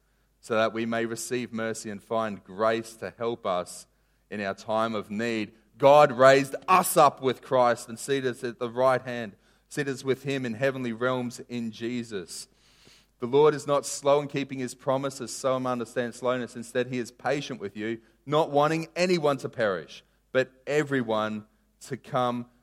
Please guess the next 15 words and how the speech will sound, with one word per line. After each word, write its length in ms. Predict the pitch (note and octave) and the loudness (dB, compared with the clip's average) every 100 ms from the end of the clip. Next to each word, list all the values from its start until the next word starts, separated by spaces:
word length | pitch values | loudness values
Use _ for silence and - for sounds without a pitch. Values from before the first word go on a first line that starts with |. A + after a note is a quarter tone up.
| _ | _
to 160 | - C3+ | -10 -6
repentance. 880 | A2 F#2+ - C3 G2 F#2 F2 - - | -4 -6 -6 -6 -6 -12 -14 -16 -16
You 140 | A#2 A#2 | -8 -6
will 120 | G#2 | -6
call 400 | - - E3+ D3+ | -10 -2 0 0
on 160 | A#2+ G2+ | -2 -4
me, 300 | G2+ G2+ G2+ _ _ _ | -8 -12 -18 _ _ _
pray 300 | - C#3+ C3 | -2 0 0
to 80 | G#2 | -2
me, 340 | F2+ F2+ F2+ - _ _ _ | -6 -10 -12 -18 _ _ _
I 420 | - G#2+ G#2 G#2+ G#2 _ _ _ | -4 -2 -2 -4 -8 _ _ _
will 180 | G2 F#2+ | -12 -10
listen 580 | F#2+ A2 - G2 F#2 F2 _ _ _ _ - | -8 -10 -10 -14 -14 -16 _ _ _ _ -14
to 140 | A#2 | -12
you. 440 | F#2 G2+ F#2 D#2 | -10 -8 -8 -10